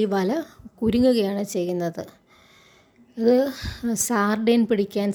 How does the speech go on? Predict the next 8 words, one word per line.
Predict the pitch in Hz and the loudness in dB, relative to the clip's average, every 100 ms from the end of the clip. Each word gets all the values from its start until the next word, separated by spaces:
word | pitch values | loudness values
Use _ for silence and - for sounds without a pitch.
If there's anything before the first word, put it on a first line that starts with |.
| 226 | 0
സാർഡിൻ്റെ | 185 196 196 208 208 190 185 - 196 | 0 -2 -2 0 0 0 -2 -4 0
ഗിൽ | 208 190 | 2 0
നെറ്റ്, | 185 220 208 202 | -2 -4 -4 -2
മാക്രലിനെ | 185 190 220 208 214 214 | -2 -2 -2 -2 -2 -2
പിടിക്കാൻ | 196 202 208 196 185 | -4 -4 -2 0 0
മാക്രലിൻ്റെ | 185 190 220 214 208 180 | -2 -2 -2 0 0 0
ഗിൽ | 180 180 | 0 0
നെറ്റ്, | 170 180 | -4 -6